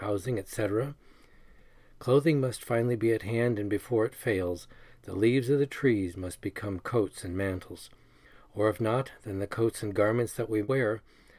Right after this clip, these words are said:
must never grow old, just as happened to the children of Israel in the desert, as is reported in Deuteronomy eight, where clothing and shoes never wore out. Likewise, the wild wilderness must become their houses, and there must be a way where there is no way,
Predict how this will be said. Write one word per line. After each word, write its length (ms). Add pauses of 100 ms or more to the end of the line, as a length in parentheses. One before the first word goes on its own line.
(120)
must 260
never 260
grow 280
old, 400 (320)
just 280
as 120
happened 340
to 60
the 100
children 320
of 100
Israel 380
in 80
the 80
desert, 500 (140)
as 140
is 240
reported 520
in 120
Deuteronomy 600
eight, 280 (640)
where 100
clothing 480
and 120
shoes 420
never 260
wore 260
out. 320 (1000)
Likewise, 580
the 80
wild 420
wilderness 540 (300)
must 240
become 380
their 160
houses, 580
and 140
there 100
must 320
be 100
a 100
way 340
where 180
there 200
is 220
no 220
way, 380